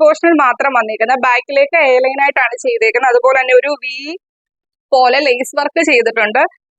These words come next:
സ്ലീവ് ത്രീ ഫോർത്ത് sleeve-ില് without ലൈനിങ്ങിലാണ് ചെയ്തേക്കുന്നത്. ബോഡിയിൽ ക്രേപ്പിന്റെ ലൈനിങ് കൊടുത്താണ് ചെയ്തേക്കുന്നത്. നല്ലൊരു പാറ്റേൺ ആണ്, നല്ലൊരു കളർ ചാർട്ടിലുമാണ് വന്നേക്കുന്നത്. ഇത് നമ്മൾ രണ്ട് കളറിൽ കൊണ്ടുവന്നിട്ടുണ്ട്.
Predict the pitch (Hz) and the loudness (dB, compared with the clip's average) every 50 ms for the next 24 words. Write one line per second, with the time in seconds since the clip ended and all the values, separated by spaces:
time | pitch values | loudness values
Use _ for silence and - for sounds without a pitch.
0 | _ - 311 320 330 330 359 381 370 320 285 294 - - 302 311 311 - 349 - | _ -4 -2 0 2 2 2 2 2 0 0 0 2 0 0 0 0 -2 -8 -8
1 | - 311 285 277 262 277 330 370 330 262 247 294 285 302 285 294 277 262 247 247 | -4 -4 -4 -2 -2 0 0 0 0 0 0 2 0 2 2 2 0 0 -2 -2
2 | 254 254 233 233 247 294 - 320 254 220 202 214 208 - 208 220 262 302 285 294 | 0 0 0 0 0 -2 -2 0 0 2 2 0 -2 -2 -2 -2 -2 0 2 4
3 | 269 269 277 269 277 294 311 - 311 247 240 - - 277 277 302 294 269 254 247 | 2 2 2 2 -2 -2 -2 -2 0 0 0 -4 -6 -4 -4 -2 -2 -2 -6 -8
4 | 247 254 269 302 330 - 294 277 262 - - 294 - 233 247 262 - 262 220 214 | -10 -16 -20 -20 -12 -4 -2 -2 -2 -2 -4 -4 -2 -2 -4 -4 -2 0 0 0
5 | 214 214 208 - 226 214 202 202 254 330 370 - _ _ _ _ _ _ _ _ | 0 0 -2 -2 -4 -6 -4 -4 -2 -2 -4 -4 _ _ _ _ _ _ _ _
6 | _ _ - 302 320 311 330 349 381 392 381 339 339 - 330 294 277 269 - 320 | _ _ -4 -2 0 0 2 2 2 2 2 0 0 -2 -2 -2 -2 -2 -2 -2
7 | 311 302 294 277 240 240 277 349 440 _ _ _ _ _ _ 285 285 269 269 294 | -2 0 0 -2 -2 -2 -2 -4 -4 _ _ _ _ _ _ -6 -4 -2 0 0
8 | 285 285 294 - 294 269 262 262 - 320 285 277 294 311 330 311 277 262 262 254 | 0 -2 0 0 0 0 0 0 0 -2 -2 -2 -2 -2 0 0 0 2 0 0
9 | 240 240 240 254 269 277 277 285 277 285 294 294 277 285 285 320 349 339 302 277 | -2 0 -2 -2 0 0 0 0 2 2 0 0 0 -4 -4 -6 -2 0 2 2
10 | 262 269 294 - 285 247 - 220 240 233 240 233 220 214 202 202 | 2 2 2 0 0 0 2 2 0 0 0 0 -2 -2 0 0